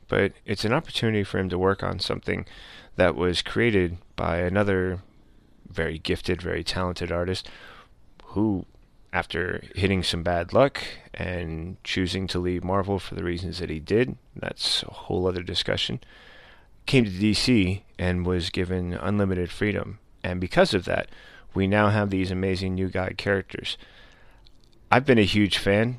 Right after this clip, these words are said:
and what I love is that in many ways, this is an opportunity for Tom to follow up on some of the great work he did in Mister Miracle. If you don't know about Mister Miracle, Mister Miracle is actually Scott Free.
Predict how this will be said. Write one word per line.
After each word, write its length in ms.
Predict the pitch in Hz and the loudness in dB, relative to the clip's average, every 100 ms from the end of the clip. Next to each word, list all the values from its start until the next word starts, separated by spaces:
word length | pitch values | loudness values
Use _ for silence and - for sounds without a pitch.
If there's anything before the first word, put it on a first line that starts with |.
| - - - - | -10 -20 -4 0
and 260 | 95 95 | 2 2
what 140 | 95 98 | 4 6
I 80 | |
love 320 | 95 113 202 113 | 6 6 6 4
is 140 | 87 | 2
that 180 | 104 101 | 4 4
in 100 | 101 | 4
many 180 | 113 110 | 4 4
ways, 340 | 107 107 101 | 4 2 0
this 180 | 123 - | -2 -2
is 100 | 139 | 2
an 80 | 117 | 4
opportunity 640 | 113 - - 110 107 107 | 4 2 0 2 2 2
for 460 | 101 - 92 92 92 | -2 -2 0 2 0
Tom 300 | - 160 160 | 0 -2 -2
to 80 | - | 0
follow 360 | 110 101 95 | 2 4 4
up 140 | 104 - - - | 2 0 -10 -4
on 100 | 95 | -2
some 140 | - | 0
of 60 | 107 | 0
the 60 | |
great 200 | 101 107 | 2 2
work 180 | 92 104 | 0 -2
he 80 | - | -4
did 140 | 101 | -4
in 100 | 98 | -2
Mister 260 | 95 - - | -4 -4 -2
Miracle. 460 | 104 117 95 - - - - - - - - - - | 2 2 0 -8 -16 -20 -20 -20 -20 -20 -20 -20 -2
If 440 | - 107 110 - - | 6 8 6 4 -6
you 120 | - - | -10 0
don't 280 | - 120 - | 4 4 6
know 180 | 113 | 6
about 320 | 107 98 101 87 | 6 6 4 4
Mister 320 | 92 - 92 | -2 -2 -2
Miracle, 500 | 101 110 - 92 - _ _ _ - - - - - | 0 0 -2 -6 -6 _ _ _ -14 -14 -16 -20 -6
Mister 320 | - - 135 | -2 0 2
Miracle 640 | 120 147 160 - 90 90 107 - _ - - - - | 4 4 4 0 -2 -4 -10 -20 _ -20 -20 -20 -6
is 120 | 90 | 2
actually 320 | 107 104 - 92 | 4 4 2 0
Scott 380 | - - 87 | 2 4 2
Free. 400 | 85 - - - | 2 -4 -4 -4